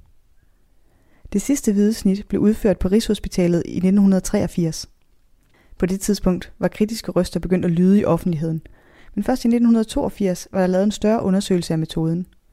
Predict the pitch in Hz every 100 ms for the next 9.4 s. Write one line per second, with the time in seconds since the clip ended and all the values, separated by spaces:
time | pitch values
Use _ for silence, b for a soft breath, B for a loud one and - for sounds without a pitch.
0 | b b b b b b b - 196 190
1 | 175 175 170 160 185 185 180 165 196 220
2 | - - 214 226 - 202 202 185 - -
3 | 185 202 165 - - 180 185 - 233 -
4 | 196 - 165 196 - 175 - 160 160 185
5 | 185 - 165 B B B 196 262 285 247
6 | - 196 214 202 175 - - 185 202 220
7 | 202 170 - 175 175 170 175 190 226 180
8 | 170 170 202 - 185 175 - 170 180 -
9 | 160 165 185